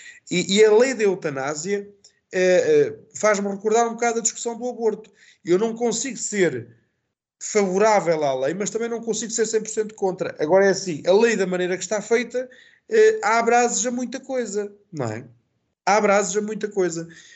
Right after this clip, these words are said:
E, e eu penso que a verdadeira preocupação da nossa classe política devia de passar primeiro por resolver os problemas daqueles que querem viver. Porque, sejamos sinceros,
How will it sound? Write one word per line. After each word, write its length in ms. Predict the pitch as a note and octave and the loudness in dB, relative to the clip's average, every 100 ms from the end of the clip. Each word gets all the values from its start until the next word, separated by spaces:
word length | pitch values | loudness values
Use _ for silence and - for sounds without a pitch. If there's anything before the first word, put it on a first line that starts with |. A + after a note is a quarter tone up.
| _ | _
E, 400 | - D3+ D3 A#2 | -4 2 2 2
e 40 | D3+ | 2
eu 180 | D#3+ D#3+ | 2 4
penso 460 | A3 G#3 - - - _ _ | 2 2 -2 -10 -20 _ _
que 80 | C#3+ | -8
a 40 | |
verdadeira 500 | C3+ D#3+ E3+ F#3+ B3 | -6 0 2 2 0
preocupação 640 | - G3+ - F3 - D#3+ | -2 -8 -8 -10 -8 -8
da 80 | D3 | -8
nossa 280 | D3+ D3 D3 | -10 -10 -10
classe 300 | C#3 B2+ A#2+ | -12 -12 -12
política 440 | - G3+ A3 A3 | -10 -10 -10 -10
devia 300 | A3 F3 G3 | -10 -6 -2
de 80 | F#3 | -2
passar 320 | F#3+ F3 F3 D#3 - | -2 0 0 -2 -4
primeiro 600 | A#3 G#3+ F3+ E3 F3+ A3+ | -2 0 2 2 2 0
por 160 | - A3 | -8 -16
resolver 360 | F#3 F#3 F#3 | -12 -10 -6
os 140 | F#3+ - | -8 -8
problemas 480 | - D#3+ F3 G#3 F#3 | -14 -10 -8 -6 -8
daqueles 340 | F#3+ G3+ G3 | -6 -6 -8
que 60 | - | -6
querem 240 | G3 F#3+ | -4 -4
viver. 500 | F#3 G3+ F3+ F3 - _ _ _ _ _ | -4 0 0 0 -6 _ _ _ _ _
Porque, 480 | E3+ D3 F3 A2+ D3 | -10 -4 -2 0 0
sejamos 520 | C#3+ D#3 F#3+ F#3+ - | 0 2 4 2 0
sinceros, 560 | G#3 - F#3 F3 - | -2 0 2 2 -2